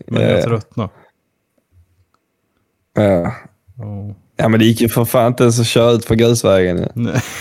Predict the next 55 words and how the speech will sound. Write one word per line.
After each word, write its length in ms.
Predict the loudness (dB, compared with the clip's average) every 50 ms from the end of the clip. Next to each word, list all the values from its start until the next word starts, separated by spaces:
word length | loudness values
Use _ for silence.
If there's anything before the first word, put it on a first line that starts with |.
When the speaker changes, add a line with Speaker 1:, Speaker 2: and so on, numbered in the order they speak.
| -10 -4 0
Speaker 2:
Ja, 80 | 2
just 180 | 2 2 2 2
det, 60 | 2
det 60 | 2
var 60 | 2
det 200 | 2 2 0 -2
som 140 | -2 0 2
var 140 | 4 4 4
TikToken, 600 | 4 2 0 0 0 2 2 2 2 2 2 2
när 80 | 4 4
vi 180 | 4 4 4
bara 340 | 4 4 4 4 4 4 2 -2 -12 -18 -14 -10
kör 260 | -4 0 0 0 2
på 120 | 2 2
en 60 | 2 2
helt 320 | 2 2 2 0 -2 0
plan 340 | 2 2 4 4 4 4 4
väg 360 | 4 4 4 4 2 2 2
och 460 | 4 4 4 4 4 4 4 2 0 -2 -8 -14 -16 -20 _ -8
Speaker 1:
Sen 140 | -4 -2 -2
Speaker 2:
skrapar 320 | 0 2 2 2 2 2
Speaker 1:
kommer 120 | 2 0 2
ett 60 | 2
Speaker 2:
framvagnsbalken. 840 | 2 2 2 2 2 0 0 0 0 0 0 0 -2 _ -10 -8
Speaker 1:
gupp. 100 | -8 -8 _ -14 _ _ _ _ _ _ _ _ -20 -16 -8 -2 2 2
Speaker 2:
Ja, 400 | 4 4 4 2 2 0 -2 0 0
en 260 | 2 2 4 4 4
liten 480 | 4 4 2 0 -2 _ -4 0 0
en. 240 | 2 2 0 0 0
Alltså, 260 | 0 0 2 2 4
det 60 | 4 4
var, 180 | 4 2 2 -2 -6 -12 -4 0
den 80 | 2 2
var 80 | 2
så 100 | 2 2
liten 340 | 2 4 2 2 2 2 2
så 60 | 2
jag 80 | 2 4
brydde 260 | 4 4 4 4 4
mig 140 | 4 2 2
inte 160 | 2 2 2
ens. 160 | 2 2 2 2
Och 80 | 4
det, 140 | 4 2 2 0 -6 _ _ 0 2 4
jag 200 | 4 4 4 2
trodde 160 | 2 2 2
vi 60 | 4 4
skulle 160 | 4 2 2
dö 280 | 2 2 2 4 4 2
när 120 | 2 2
vi 60 | 2
väl 100 | 2 2
körde 200 | 2 2 2 4
över, 220 | 4 2 2 2 0
alltså. 380 | 0 0 -2 -4 -6 -10 -10